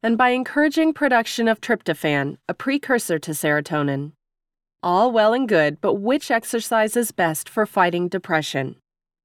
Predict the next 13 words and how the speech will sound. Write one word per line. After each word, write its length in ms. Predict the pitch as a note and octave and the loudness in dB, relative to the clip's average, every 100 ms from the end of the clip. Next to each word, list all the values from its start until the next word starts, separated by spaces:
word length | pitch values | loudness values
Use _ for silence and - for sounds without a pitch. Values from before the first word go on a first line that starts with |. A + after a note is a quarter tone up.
| _ _ G#3 | _ _ 2
Older 320 | C4+ D#4 D#4 | 4 4 2
thinking 420 | A#3+ A3 A#3+ A#3 | 2 0 0 0
has 180 | A3 A#3+ | -2 2
always 400 | C#4 D4+ E4 - | 4 6 4 0
privileged 600 | - B3+ B3 B3+ A3+ - | 0 0 4 2 2 -2
aerobic 420 | G3 F#3+ G#3+ A3 F3 | 0 4 4 4 0
exercise 720 | D#3+ - D#3 E3 D3+ D3 - | -2 -4 -6 0 2 2 0
when 100 | E3 | -2
it 80 | - | -2
comes 300 | E3+ D#3+ - | -4 -4 -4
to 80 | |
mental 300 | E3+ D#3 D#3+ | -4 -2 -4
health. 440 | D#3+ D#3+ D#3 - | 0 0 0 -6